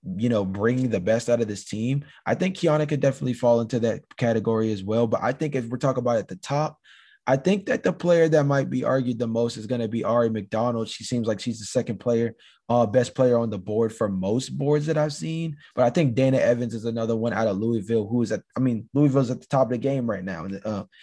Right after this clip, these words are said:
in women's college basketball. And I think in the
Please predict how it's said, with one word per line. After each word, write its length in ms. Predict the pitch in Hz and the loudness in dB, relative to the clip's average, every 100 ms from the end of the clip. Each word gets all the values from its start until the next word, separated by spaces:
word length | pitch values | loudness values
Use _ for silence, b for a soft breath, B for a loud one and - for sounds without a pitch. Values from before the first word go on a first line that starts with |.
| B | B
in 100 | 117 | 0
women's 240 | 117 113 - | 0 0 0
college 340 | 117 101 92 | 0 0 0
basketball. 460 | 98 95 - 90 92 | -2 -4 -6 -4 -2
And 80 | |
I 80 | 98 | -2
think 300 | - 127 98 b b - | -2 -2 -2 b b -4
in 200 | 123 123 | -2 2
the 320 | 117 107 - | 2 2 -2